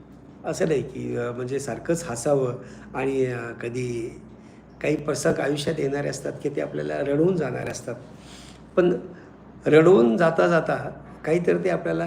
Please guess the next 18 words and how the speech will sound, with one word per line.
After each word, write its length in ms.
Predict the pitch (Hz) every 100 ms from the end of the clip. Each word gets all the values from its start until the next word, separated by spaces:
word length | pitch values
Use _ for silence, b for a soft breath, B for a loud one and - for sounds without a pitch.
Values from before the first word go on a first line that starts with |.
| 165
शिकून 440 | - 151 - 165
पण 180 | 165 156
जाणारे 360 | 147 127 131 113
असतात. 300 | 85 - 98 -
त्यामुळं 460 | 131 139 143 143 - B B B
मी 140 | 151 175
सुद्धा 220 | 180 170
कधी 260 | 165 156 156
कधी 240 | 156 160
भावनावश 560 | 123 123 139 156 151 -
होतो 220 | 131 131
एखाद्या 380 | 123 135 135 131
सामाजिक 520 | 117 117 127 127 131
प्रश्नावर, 340 | 123 - 123
तेव्हा 260 | 117 135 139
मी 140 | 147
सुद्धा 280 | 156 170 151
रडतो. 400 | 127 95 - -